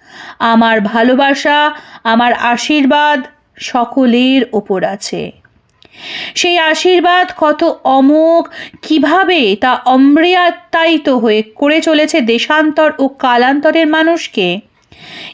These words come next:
ইটালির ওই মহিলাটি তার একটি দৃষ্টান্ত মাত্র। অমৃত স্বরূপ ঈশ্বরের তিনি মানবী রূপ, মাতৃরূপ। তাই সারদা দেবীর জীবন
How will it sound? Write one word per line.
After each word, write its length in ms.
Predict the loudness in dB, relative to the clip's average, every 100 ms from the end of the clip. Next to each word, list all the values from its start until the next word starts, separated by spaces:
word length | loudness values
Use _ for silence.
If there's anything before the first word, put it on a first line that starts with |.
| -2
ইটালির 560 | 0 2 2 2 0 0
ওই 200 | 2 4
মহিলাটি 840 | 4 4 4 2 0 -2 -2 -6 -14 -20 -4
তার 200 | -2 0
একটি 420 | -2 -2 -2 -2 -4 -8
দৃষ্টান্ত 680 | -2 0 -2 -2 -2 0 -2
মাত্র। 540 | -4 -6 -6 -4 -4 -4 _ _ _ _ _ _ _ _ _ _ _ -20 _ _ _ -20 -20 -20 -20 -20 -4
অমৃত 480 | 0 2 4 2 2
স্বরূপ 500 | 0 2 2 2 0 -2
ঈশ্বরের 600 | -2 0 0 0 2 0 0
তিনি 480 | 2 4 4 4 4
মানবী 640 | 4 4 4 2 4 2
রূপ, 340 | 2 2 2 0
মাতৃরূপ। 1040 | -2 -2 0 -2 -6 -2 0 0 -2 -4 -6 -12 _ _ _ _ _ _
তাই 320 | -2 0 0 -4 _ -20 -18 -18 -10
সারদা 520 | -6 -2 0 2 2
দেবীর 480 | 2 2 2 4 2
জীবন 520 | 2 0 0 0 0